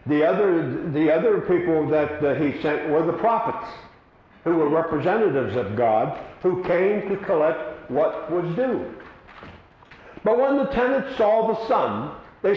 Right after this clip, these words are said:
said to each other, "This is the heir. Come, let's kill him and take his inheritance."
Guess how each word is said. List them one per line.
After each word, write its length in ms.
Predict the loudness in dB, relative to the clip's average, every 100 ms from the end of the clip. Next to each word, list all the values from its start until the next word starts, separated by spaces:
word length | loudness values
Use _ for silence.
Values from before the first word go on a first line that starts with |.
| 2
said 240 | 0 2
to 160 | 2 2
each 200 | 0 0
other, 280 | -2 -2 -10 -16 -12 0
"This 180 | 0
is 420 | 0 0 0 2 2
the 200 | 0 2
heir. 640 | 2 2 2 -2 -10 -14 -20 -4
Come, 340 | 0 2 2 2
let's 180 | 0 0
kill 240 | 0 2 2
him 300 | 2 0 -2
and 160 | -2
take 220 | 0 2
his 180 | 2 0
inheritance." 760 | 0 0 2 2 2 -2 -6